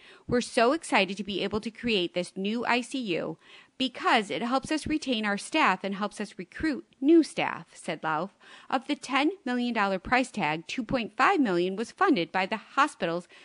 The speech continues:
philanthropic base. The new I C U and O R expansion are the final stages of the long-term facilities master plan for Falmouth Hospital,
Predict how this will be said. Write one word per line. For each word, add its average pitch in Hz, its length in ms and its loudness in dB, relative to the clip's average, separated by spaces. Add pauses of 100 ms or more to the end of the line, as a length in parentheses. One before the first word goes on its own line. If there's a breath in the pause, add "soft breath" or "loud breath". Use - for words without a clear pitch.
(140 loud breath)
philanthropic 254 800 0 (100)
base. - 380 -4 (640 soft breath)
The 269 100 -2
new 262 380 2
I 269 100 4
C 302 200 -2
U 165 380 0
and 208 320 0
O 247 200 2
R 220 240 4
expansion 165 640 -2
are 214 100 2
the 240 100 0
final 254 380 2
stages 180 460 0
of 180 100 -2
the 202 120 0
long-term 233 580 0
facilities 180 680 -2
master 185 380 0
plan 165 300 0
for 202 160 -6
Falmouth 160 340 0
Hospital, 165 640 -2